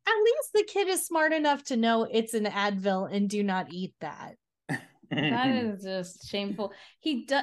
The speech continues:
Speaker 2: he's not dumb because he, he
Speaker 1: No.
Speaker 2: does say, "Somebody's been fucking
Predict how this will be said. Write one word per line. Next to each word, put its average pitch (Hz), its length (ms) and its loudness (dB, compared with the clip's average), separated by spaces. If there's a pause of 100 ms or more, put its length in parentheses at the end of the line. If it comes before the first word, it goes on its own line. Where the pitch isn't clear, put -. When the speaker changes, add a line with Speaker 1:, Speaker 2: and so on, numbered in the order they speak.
Speaker 2:
he's 330 200 0
not 285 460 -4
dumb 214 340 0
because 190 400 -6
he, 226 200 -2
he 233 60 -4
Speaker 1:
No. 269 540 2
Speaker 2:
does 269 380 0
say, 185 500 -2 (240)
"Somebody's 233 600 -2
been 196 160 -6
fucking 202 240 -6